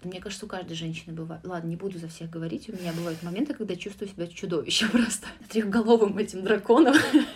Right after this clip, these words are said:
<laughs> максимально не вписывающимся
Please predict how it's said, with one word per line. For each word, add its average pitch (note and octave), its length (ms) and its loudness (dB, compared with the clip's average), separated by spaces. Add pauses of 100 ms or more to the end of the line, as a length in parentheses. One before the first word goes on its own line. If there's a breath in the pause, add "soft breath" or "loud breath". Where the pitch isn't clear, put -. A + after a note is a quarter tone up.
<laughs> - 500 -6
максимально A3 540 0
не G3+ 140 -2
вписывающимся F#3+ 1200 -4